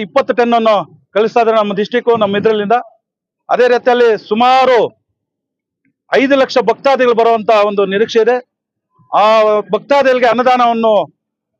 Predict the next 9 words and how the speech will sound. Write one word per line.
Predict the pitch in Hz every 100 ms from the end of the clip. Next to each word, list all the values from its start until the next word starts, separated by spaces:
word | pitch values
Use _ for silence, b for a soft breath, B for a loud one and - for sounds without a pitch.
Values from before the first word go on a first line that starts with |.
| _ - 190 196
ಎಷ್ಟು | - 254 254 226 175 - _ _ 180
ಇಲ್ಲಿ, | 220 247 240
ಎಲ್ಲಿಂದ | 240 262 269 247
ತರಕಾರಿ, | 233 254 254 240
ಎಲ್ಲಿಂದ | 240 247 240
ಟೊಮಾಟೊ, | 233 240 240
ಎಲ್ಲಿಂದ | 226 240 240
ಹೋಗಿದೆಯೋ | 233 226 226 240 208 156 _ _ -
ಅಲ್ಲಿ | 220